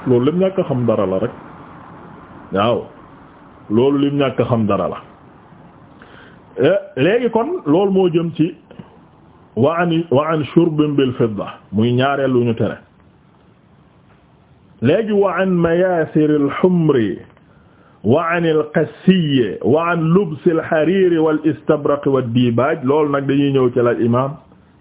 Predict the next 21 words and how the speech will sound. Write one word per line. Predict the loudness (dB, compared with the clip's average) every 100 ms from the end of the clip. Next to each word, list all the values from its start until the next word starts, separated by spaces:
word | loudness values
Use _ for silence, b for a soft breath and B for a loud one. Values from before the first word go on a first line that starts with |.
| -6
An-Nawawi | -2 0 0 0 0 0 0
wax, | 0 -4 -10 B B B -4
rahimahullah, | 0 2 2 2 0
ndax | 0 0
lii | 2
lépp | 0 0
ci | 0
wàllu | 0 0 0
sooy | 0 2
lay | 2
wax, | 0 -2 -2
inshaa | -2 0 0 0
Allahu | 0 0 0 -2
taala. | -4 -4 -4 -4 -8 _ _ -20 -20 -20 -4
Al | -2 0
imaam | 0 0 0 2
An-Nawawi, | 2 2 0 0 0 -2 -4 -18 -20 -20 -20 -20 -20 -20 -18 -20 -20 -20 -20 -20 -20 -20 -20 -20 -20 -20 -20 -20 -18 -4
rahimahullahu | 0 0 2 2 2 2 2 2 0 -2
taala, | -2 0 0 -2 -6 -10 -14 -16 -14 -14 -14 -14 -14 -14 -12 -12 -10 -10 -10 -12 -12 -10 -10 -10 -10 -10 -12 -10 -2
mu | 2 2
ne | 0